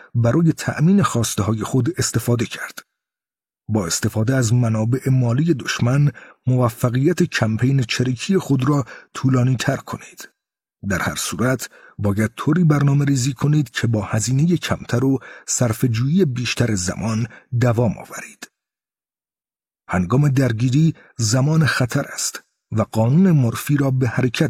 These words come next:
در می آورد. اگر اشتباهی مرتکب شوید، تکرار خواهد شد.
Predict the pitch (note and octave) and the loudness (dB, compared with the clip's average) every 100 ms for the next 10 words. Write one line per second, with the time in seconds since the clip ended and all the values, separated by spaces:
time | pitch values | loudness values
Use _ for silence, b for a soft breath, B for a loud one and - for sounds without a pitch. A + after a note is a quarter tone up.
0 | G2+ - D2+ - - - - - - _ | -2 -6 -8 -12 -16 -14 -14 -16 -20 _
1 | _ _ _ _ _ _ _ A2 B2+ B2 | _ _ _ _ _ _ _ -2 0 0
2 | - - - B2+ D#3+ F#3 D3+ - G#2+ - | -2 -4 0 0 4 4 4 2 -2 -2
3 | - - F2+ C3+ D#3+ E3+ B B _ - | -4 -4 0 2 2 2 B B _ -4
4 | C3 - D3 A2+ - F2+ - - - - | -2 0 0 0 -4 -8 -8 -4 -4 -6
5 | - | -16